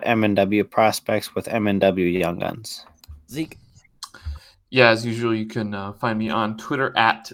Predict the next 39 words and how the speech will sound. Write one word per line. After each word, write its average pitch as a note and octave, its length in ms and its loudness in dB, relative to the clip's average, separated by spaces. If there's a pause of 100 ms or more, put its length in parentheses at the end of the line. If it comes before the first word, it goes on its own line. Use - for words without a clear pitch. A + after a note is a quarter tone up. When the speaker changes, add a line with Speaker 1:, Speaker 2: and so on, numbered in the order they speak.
(120)
Speaker 3:
Zeke A#2+ 380 -12
Boyott, C3 520 2
uh, E2 280 -6
with G#2+ 220 -12
capital G#2 380 -6
Z A2+ 260 -10
and A2+ 100 -14
capital A2 300 -8
B. A2+ 360 -10 (360)
Uh, F#2+ 180 -4
if - 60 -20
you A#2 60 -4
wanna G#2 180 -4
connect A2 280 -8
with G#2+ 200 -16
me G#2 160 -8
there, G2+ 480 -4
chat G#2+ 200 -4
with - 220 -18
me G#2 60 -12
there, G2+ 400 -8
uh, G2 140 -10
as G2+ 140 -14
usual, G2+ 280 -8
that's F#2+ 220 -10
where F#2+ 80 -12
you F#2 60 -18
can G#2 100 -16
find G#2 220 -12
me. G2 80 -18 (920)
Speaker 2:
And E3 220 -6
as D3 260 -2
always, C#3+ 540 0
you B2+ 100 -8
can C3 280 -10
find C3 380 -6
me B2+ 300 -6
on A#2+ 240 -6
Twitter B2 340 -10